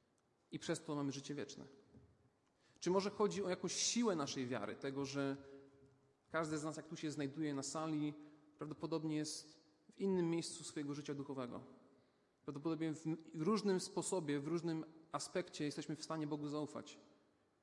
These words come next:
Niektórzy bardziej Bogu ufają, niektórzy mniej. Jest to całkowicie zrozumiałe. Zresztą też to widać było w Nowym Testamencie, gdzie Jezus, patrząc na wiarę setnika, mówi: "To jest człowiek wielkiej wiary. Nigdzie takiej wiary nie zobaczyłem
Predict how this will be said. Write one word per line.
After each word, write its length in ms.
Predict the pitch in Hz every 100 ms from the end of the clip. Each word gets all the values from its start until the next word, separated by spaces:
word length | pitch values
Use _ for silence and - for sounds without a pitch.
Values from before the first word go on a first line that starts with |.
| _ _ -
Niektórzy 280 | 139 151 147
bardziej 320 | 151 156 151
Bogu 200 | 151 151
ufają, 260 | 143 151
niektórzy 360 | 147 143 147 143
mniej. 360 | 143 131 110 120
Jest 200 | 120 -
to 200 | 131 127
całkowicie 540 | - 135 139 135 135 127
zrozumiałe. 560 | 131 127 139 120 80 71 - - _ _ _ _ _ _ _ _ _ _ _
Zresztą 220 | 139 151
też 140 | 147 151
to 100 | 151
widać 480 | 147 147 151 147
było 160 | 143 151
w 60 | 151
Nowym 180 | 147
Testamencie, 560 | 139 143 - 175 165 131
gdzie 340 | 120 117 123 - - - - _ _ _ _
Jezus, 440 | 139 139 139 - - - 131 131 - - 135 -
patrząc 460 | - - 143 -
na 100 | 127
wiarę 400 | 120 135 139 123 123 - - -
setnika, 500 | - 139 - 165 -
mówi: 240 | 131 127 135
"To 120 | 175
jest 160 | 175
człowiek 240 | - 156 147
wielkiej 300 | 156 156 143
wiary. 260 | 143 117
Nigdzie 340 | 131 180 170 160
takiej 260 | 160 165
wiary 200 | 156 156
nie 100 | 151
zobaczyłem 560 | 143 139 143 147 131